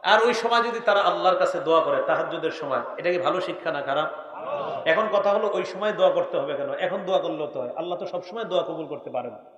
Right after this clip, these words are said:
হ্যাঁ, ওই সময় আল্লাহ স্পেশাল দোয়া কবুল করেন। দলিল বুখারী শরীফের এগারোশো পঁয়তাল্লিশ নাম্বার হাদিসের বর্ণনা।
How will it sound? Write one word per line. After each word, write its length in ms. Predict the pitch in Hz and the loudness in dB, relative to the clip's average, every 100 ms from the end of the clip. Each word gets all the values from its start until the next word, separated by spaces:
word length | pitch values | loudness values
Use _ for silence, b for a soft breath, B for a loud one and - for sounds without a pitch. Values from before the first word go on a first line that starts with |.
| - _ B B B B 151 | -20 _ B B B B 0
হ্যাঁ, 180 | 143 - | 2 4
ওই 180 | 214 262 | 2 2
সময় 360 | - 233 247 240 | 2 4 6 6
আল্লাহ 320 | 202 190 196 202 | 4 2 2 0
স্পেশাল 580 | - - 214 208 214 196 | -6 -6 -2 2 2 2
দোয়া 220 | 165 151 | 2 0
কবুল 240 | 135 127 - | -2 -6 -10
করেন। 180 | 107 98 - - - 240 - 339 349 339 - - - - 135 | -12 -14 -16 -18 -12 -6 0 4 4 4 2 0 -4 -10 0
দলিল 540 | 165 202 247 440 - 165 | 4 4 2 -2 -6 -4
বুখারী 300 | 175 190 190 | 2 2 2
শরীফের 480 | 185 196 196 214 170 | -2 -4 -4 -4 -2
এগারোশো 380 | 165 190 - 165 | 0 -2 -4 -4
পঁয়তাল্লিশ 500 | 147 170 175 - 151 | -4 -4 -6 -6 -8
নাম্বার 260 | 143 160 | -2 -2
হাদিসের 380 | 143 165 - 147 | -2 -6 -6 -6
বর্ণনা। 760 | 139 156 135 117 - - - | -4 -4 -2 -4 -6 -10 -14